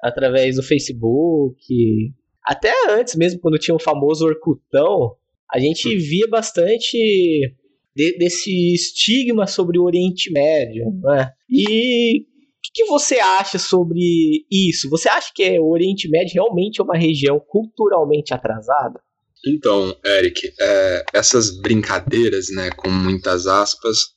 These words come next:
Speaker 2: elas sempre são muito superficiais e preconceituosas. E claro que o Oriente Médio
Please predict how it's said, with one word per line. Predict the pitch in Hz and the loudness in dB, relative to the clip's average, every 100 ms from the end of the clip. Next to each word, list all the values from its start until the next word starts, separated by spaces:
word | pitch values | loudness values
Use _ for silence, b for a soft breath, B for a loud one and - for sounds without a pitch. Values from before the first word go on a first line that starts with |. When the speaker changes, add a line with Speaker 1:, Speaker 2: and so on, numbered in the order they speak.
| _ | _
Speaker 2:
elas | 113 117 117 - | 0 0 0 -2
sempre | 131 127 - 131 | -2 -4 -6 -4
são | - 131 | -2 0
muito | 123 120 127 - | 2 2 0 -2
superficiais | - 131 135 127 - 131 - 110 98 98 107 117 120 | 0 0 2 0 0 -2 2 2 2 2 0 0 -2
e | |
preconceituosas. | 120 127 131 127 127 117 139 107 85 - - - | 0 0 2 2 2 2 2 2 0 -4 -8 -4
E | - - | -6 -4
claro | - 143 165 175 | 0 2 2 -4
que | - 160 156 147 139 123 - | -8 -2 0 2 0 -4 0
o | 131 | 2
Oriente | 131 131 - 120 | 2 0 -4 -2
Médio | 110 117 117 | 0 0 -2